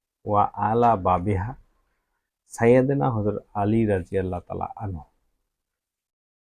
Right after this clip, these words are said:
আমি এটি আপনাদের বোঝার সুবিধার্থে আমি এই মন্ত্রটি বা এই দরুদটি আমি স্ক্রিনের মধ্যে দিব, তাহলে আপনারা অতি সহজে করতে পারবেন।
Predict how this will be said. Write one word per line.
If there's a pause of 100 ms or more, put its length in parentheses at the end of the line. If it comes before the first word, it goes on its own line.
(460)
আমি
এটি (340)
আপনাদের
বোঝার
সুবিধার্থে
আমি
এই
মন্ত্রটি
বা
এই
দরুদটি
আমি (180)
স্ক্রিনের
মধ্যে
দিব, (2250)
তাহলে
আপনারা (440)
অতি
সহজে
করতে
পারবেন।